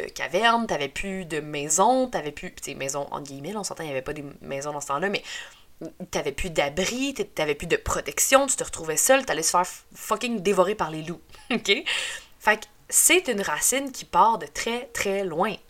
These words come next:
Et c'est très difficile à déconstruire. Puis là, je parle de people pleasing, mais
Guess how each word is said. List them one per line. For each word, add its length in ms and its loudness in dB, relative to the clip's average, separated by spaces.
Et 60 0
c'est 180 2
très 240 4
difficile 380 0
à 60 2
déconstruire. 540 -10
Puis 100 -2
là, 40 6
je 80 4
parle 180 4
de 40 2
people 280 -6
pleasing, 360 -4
mais 280 -8